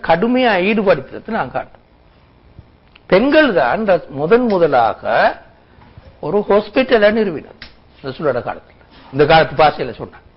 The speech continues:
ஆ? அதாவது ரசூலுல்லாஹ் பள்ளி பக்கத்துல ஒரு பெரிய ஒரு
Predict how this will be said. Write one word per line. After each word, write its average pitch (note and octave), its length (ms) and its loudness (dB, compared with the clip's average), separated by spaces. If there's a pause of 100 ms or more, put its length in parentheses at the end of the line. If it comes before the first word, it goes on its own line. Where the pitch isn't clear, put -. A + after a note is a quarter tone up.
(280)
ஆ? D#3 40 2 (480)
அதாவது A#2+ 260 0 (180)
ரசூலுல்லாஹ் D#3 440 0
பள்ளி G3 220 2 (140)
பக்கத்துல A2+ 500 -4 (480)
ஒரு C#3+ 180 -6
பெரிய G#3+ 300 2
ஒரு E3 120 0